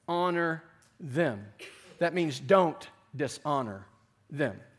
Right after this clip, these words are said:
right? That's the idea. We're seeking, treat everyone with the same dignity and respect because every one of us are created in the image of God. So honor everyone.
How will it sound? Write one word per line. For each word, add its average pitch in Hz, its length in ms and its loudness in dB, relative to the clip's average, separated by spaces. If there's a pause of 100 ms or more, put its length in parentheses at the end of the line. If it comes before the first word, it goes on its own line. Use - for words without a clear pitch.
(480)
right? 156 200 0
That's 208 180 4
the 233 100 4
idea. 226 260 8
We're 151 80 2
seeking, 170 380 -2 (480)
treat - 280 -2
everyone 208 360 4
with 151 80 -2
the 151 80 -10
same 175 340 -2
dignity 226 560 2
and 180 100 -2
respect 175 380 -2
because 147 320 -6
every 208 180 2
one 196 140 2
of 151 80 -2
us 143 100 -6
are 143 60 -6
created 180 640 0 (420)
in 160 120 -2
the 147 140 -4
image 170 420 -2 (240)
of 139 120 -8
God. 135 300 6
So - 140 -4 (120)
honor 180 560 4 (460)
everyone. 139 540 2